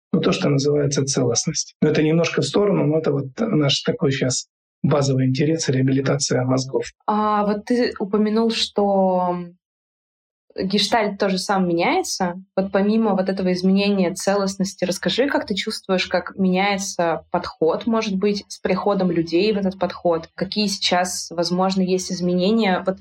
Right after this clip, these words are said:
Speaker 2: например, там, десять лет назад ты говоришь: "Я хочу пойти в гештальт, к гештальт-терапевту, и вот мы там, и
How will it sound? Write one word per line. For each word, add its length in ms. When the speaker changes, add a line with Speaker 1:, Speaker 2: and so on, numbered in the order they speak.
Speaker 2:
например, 380
там, 80
десять 240
лет 160
назад 280
ты 60
говоришь: 480
"Я 180
хочу 280
пойти 640
в 380
гештальт, 580
к 100
гештальт-терапевту, 1120
и 120
вот 200
мы 220
там, 300
и 280